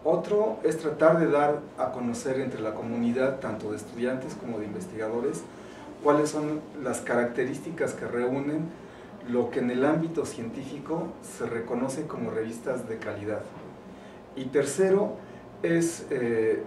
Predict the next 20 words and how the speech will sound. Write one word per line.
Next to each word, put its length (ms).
quizás 400
no 100
necesariamente 600
uno 120
de 60
los 180
objetivos 440
centrales, 540
pero 140
sí 120
muy 160
importante, 800
es 120
dar 180
a 80
conocer 560
entre 300
todo 320
el 100
medio 520